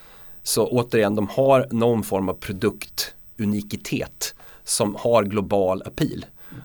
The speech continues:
Och då är U S A den överlägset största marknaden och den med minst friktion faktiskt i regel också, om man väl lyckas etablera sig. Det är inte lätt, det är svårt. Men det finns ju väldigt mycket liksom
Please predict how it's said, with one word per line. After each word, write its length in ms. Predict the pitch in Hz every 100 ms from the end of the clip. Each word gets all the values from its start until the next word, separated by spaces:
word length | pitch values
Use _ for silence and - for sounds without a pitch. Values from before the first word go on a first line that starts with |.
| -
Och 180 | - 104
då 380 | 98 123 120 113
är 320 | 104 113 113
U 180 | 98 98
S 140 | 98 95
A 120 | 92
den 120 | 95
överlägset 440 | 101 98 113 113
största 320 | - 110 - 104
marknaden 480 | 101 92 - 104 107
och 200 | 113 107
den 340 | 113 104 98
med 120 | 101 101
minst 440 | 98 101 92 -
friktion 640 | - - - - - 117 -
faktiskt 520 | - - - 87 107
i 40 |
regel 300 | 95 87 101
också, 300 | 131 131 -
om 160 | - 104
man 160 | 104
väl 220 | 101 98 98
lyckas 380 | 98 - 104
etablera 380 | 98 98 120 131
sig. 160 | - -
Det 100 | 101
är 40 |
inte 180 | 151 131
lätt, 260 | 151 202 -
det 80 | 107
är 40 |
svårt. 420 | - 220 226 - - - - -
Men 80 | 110
det 60 |
finns 280 | 113 131 127
ju 40 |
väldigt 280 | 107 113 104
mycket 320 | 110 98 110
liksom 340 | 98 95 98